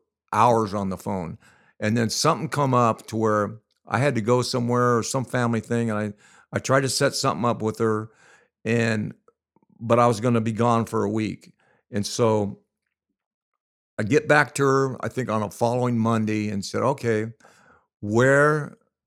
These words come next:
where do you, where's a convenient place to meet? We go to lunch or something." So we go to lunch at the Spectrum out there, and we're sitting there eating lunch, and I could see instantly through the phone call and through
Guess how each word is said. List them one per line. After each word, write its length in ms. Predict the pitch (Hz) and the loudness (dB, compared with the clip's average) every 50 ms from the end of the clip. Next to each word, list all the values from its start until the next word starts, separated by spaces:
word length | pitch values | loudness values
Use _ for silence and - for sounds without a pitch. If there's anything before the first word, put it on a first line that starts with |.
| _ _ | _ _
where 320 | - 113 110 120 135 147 | -4 0 2 2 2 2
do 60 | 151 156 | 2 0
you, 160 | 151 117 - - | -2 -4 -6 -2
where's 300 | 113 117 127 143 147 127 | 0 0 2 2 0 0
a 100 | 123 113 | -4 -4
convenient 680 | 87 - _ - 117 107 98 113 120 123 127 101 - - | -6 -10 _ -2 -2 0 0 0 0 0 -2 -4 -6 -4
place 280 | - 110 110 107 - | -4 -4 -2 -2 -4
to 100 | - 120 | -4 -4
meet? 300 | 123 143 170 147 104 - | -4 -4 -4 -4 -6 -6
We 100 | 98 101 | -6 -8
go 160 | 98 95 110 | -4 -4 -4
to 100 | 98 98 | -4 -2
lunch 340 | 101 110 131 139 123 - - | -4 -4 -4 -4 -6 -8 -10
or 60 | 95 | -10
something." 520 | 95 - - 98 - - 85 87 85 - - _ _ _ _ _ _ _ _ _ _ | -10 -8 -8 -8 -10 -10 -12 -14 -14 -14 -18 _ _ _ _ _ _ _ _ _ _
So 640 | - - - 117 110 113 113 110 110 107 - - - | -10 -4 0 2 4 4 4 4 2 0 -2 -6 -10
we 200 | - 98 104 104 | -6 -4 -2 -2
go 280 | 92 90 113 117 117 127 | 0 2 4 4 4 4
to 100 | 139 160 | 2 0
lunch 640 | 151 139 131 123 123 120 123 123 - - - - - _ _ - | 0 2 2 2 2 2 0 -2 -4 -10 -12 -12 -16 _ _ -8
at 460 | - 113 117 117 113 107 101 95 - | -4 -2 0 0 0 0 -2 -4 -4
the 560 | - 104 107 104 101 95 95 95 92 - - - | -4 -2 -2 0 0 -2 -2 -4 -6 -8 -10 -14
Spectrum 600 | - - - - - 139 135 135 - 120 107 104 107 | -14 -14 -14 -4 -2 -2 -2 -2 -4 -4 -4 -2 -2
out 200 | 101 95 - - | -4 -4 -4 -4
there, 340 | 104 101 98 101 107 113 117 - _ _ _ _ _ _ _ _ _ _ _ _ _ _ | -2 -2 -2 -2 -4 -8 -12 -16 _ _ _ _ _ _ _ _ _ _ _ _ _ _
and 340 | 113 120 120 117 117 117 113 | 0 2 4 4 4 2 2
we're 80 | 113 104 | 0 0
sitting 280 | - - 123 120 - | -2 -2 -2 -2 0
there 120 | 147 165 160 | 0 0 0
eating 300 | 143 135 127 107 120 117 | 0 -2 -2 -2 0 0
lunch, 280 | 113 110 110 107 - 107 | 2 2 0 -2 -2 -4
and 60 | 107 | -4
I 60 | 104 98 | -4 -4
could 140 | 101 90 | -4 -6
see 300 | - - 127 123 113 104 - - - _ _ - | -6 -4 -2 -2 -2 -2 -4 -8 -18 _ _ 0
instantly 680 | 127 123 120 - - 117 69 - 98 98 95 92 76 52 - - _ _ _ _ _ _ _ _ _ _ - | 0 0 0 0 -2 -4 -4 -4 -4 -4 -4 -6 -8 -12 -16 -20 _ _ _ _ _ _ _ _ _ _ -20
through 280 | - - - 156 160 | -8 2 4 6 6
the 100 | 151 151 | 6 4
phone 340 | 139 - 139 131 123 120 113 | 0 0 0 2 2 2 0
call 540 | - - 113 107 107 104 101 101 98 - _ _ | 0 -2 0 0 0 0 -2 -2 -6 -10 _ _
and 280 | - 107 107 104 104 98 | -4 -2 -2 -2 -2 -4
through 640 | - - - 127 131 127 127 127 123 123 113 113 | -6 -8 -4 -2 0 0 0 0 0 -2 -4 -6